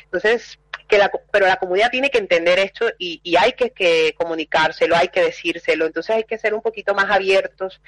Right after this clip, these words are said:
en lo que es capacitación, en lo que es socialización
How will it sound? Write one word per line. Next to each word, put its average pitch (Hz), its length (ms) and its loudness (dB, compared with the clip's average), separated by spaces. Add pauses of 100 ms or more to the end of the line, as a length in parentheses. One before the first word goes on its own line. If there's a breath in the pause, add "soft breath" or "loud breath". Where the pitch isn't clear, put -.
(260 loud breath)
en 165 160 0
lo 165 140 2
que 160 160 2
es 165 80 -4
capacitación, 175 1000 0
en 160 100 -2
lo 156 120 -2
que 151 240 0
es 156 80 -4
socialización 170 1080 0